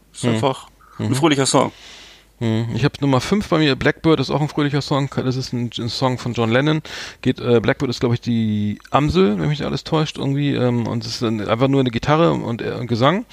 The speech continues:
Speaker 2: und ein bisschen Handclaps,
Speaker 1: Mhm.
Speaker 2: glaub ich, irgendwie. Äh, kann ich auch, kann ich sogar auch Gitarre spielen, ist gar nicht so schwer.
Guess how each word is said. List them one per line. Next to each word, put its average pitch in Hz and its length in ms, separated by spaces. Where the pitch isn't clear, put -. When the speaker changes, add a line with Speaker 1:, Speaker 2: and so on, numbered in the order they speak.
Speaker 2:
und 113 80
ein - 20
bisschen 110 240
Handclaps, 139 400
Speaker 1:
Mhm. - 40
Speaker 2:
glaub 139 140
ich, 131 120
irgendwie. 123 560
Äh, 90 100
kann 139 160
ich 123 100
auch, - 220
kann 135 160
ich 135 100
sogar 123 200
auch - 200
Gitarre 135 300
spielen, 127 320
ist - 180
gar 117 100
nicht 117 100
so 131 100
schwer. 123 300